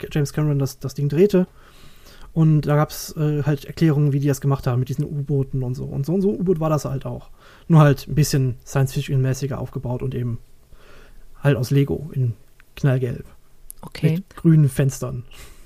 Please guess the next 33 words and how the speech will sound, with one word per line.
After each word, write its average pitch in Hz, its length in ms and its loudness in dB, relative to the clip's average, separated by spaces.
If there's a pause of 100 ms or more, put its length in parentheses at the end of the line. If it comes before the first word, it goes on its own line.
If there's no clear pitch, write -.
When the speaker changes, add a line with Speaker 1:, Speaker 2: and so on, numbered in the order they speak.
(540)
Speaker 2:
Also 170 240 0
der 165 220 -2
Untergang 175 440 0
der 170 120 0
Titanic 175 680 -4
war 160 220 0
neunzehnhundertzwölf. 156 1300 0 (600)
Speaker 1:
Ja, 147 140 4
okay, 139 340 0
dann 123 340 -4 (140)
wird - 140 -6
das 123 160 -2
da 123 320 -4 (400)
achtzig - 340 -6
Jahre 165 160 -2
her 147 140 0
gewesen 147 340 0
sein, 147 220 0
ungefähr. 147 400 -4 (1400)
Bisschen 123 180 -2
später, - 300 -10
ja, - 260 -18
gut. - 140 -16
Speaker 2:
Der 165 80 -2
Film 196 320 2
ist 214 100 -4
von 190 160 -4
achtundneunzig. 160 960 -2 (480)
Speaker 1:
Ach, - 140 -14
guck 160 160 -8
an. 120 160 -6 (1200)
Speaker 2:
Service-Tweet - 1040 0
Ende. 156 380 0